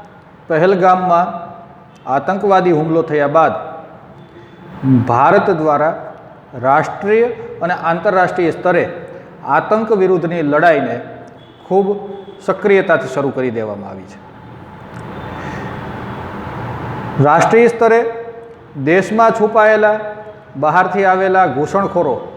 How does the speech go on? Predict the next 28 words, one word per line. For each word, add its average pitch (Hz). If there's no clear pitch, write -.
બાંગ્લાદેશી 170
હોય, 170
પાકિસ્તાની 165
હોય 165
કે 185
અન્ય 170
કોઈ 180
દેશના 156
હોય, 160
તેમને 180
તેમના 170
વતન 175
ભેગા 151
કરવાની 143
સૂચના 190
ગૃહ 190
મંત્રાલય 175
દ્વારા 123
દરેક 190
રાજ્યને 143
આપી 123
દેવામાં 104
આવી 95
છે. -
તે 202
સૂચનાનો 220
અમલ 208
કરતા 190